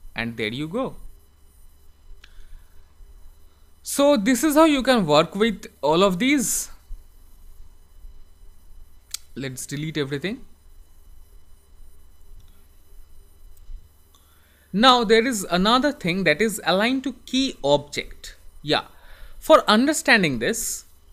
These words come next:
let me, uh, create few objects. So this is one rectangle, this is another rectangle. Let's make its color something like this.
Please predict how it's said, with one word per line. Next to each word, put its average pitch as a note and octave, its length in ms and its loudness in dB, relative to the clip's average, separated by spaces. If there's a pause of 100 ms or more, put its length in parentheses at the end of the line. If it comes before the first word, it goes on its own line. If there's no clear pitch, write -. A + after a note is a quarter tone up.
(840)
let A3 360 0
me, D4+ 380 -2
uh, F3+ 420 2 (300)
create A3+ 280 0
few G3 240 -2
objects. C#3 760 -4 (1300)
So B2+ 640 -4
this D#3 260 -8
is F3+ 180 -4
one C3 280 -4
rectangle, G3 640 -4 (1700)
this D3 200 -10
is D3 120 -8
another D3 380 -2
rectangle. A3 580 -4 (1120)
Let's D3+ 280 -6
make D3 200 -6
its - 180 -8
color C#3+ 500 -2 (160)
something B2+ 400 -10
like A2 220 -6
this. - 540 -6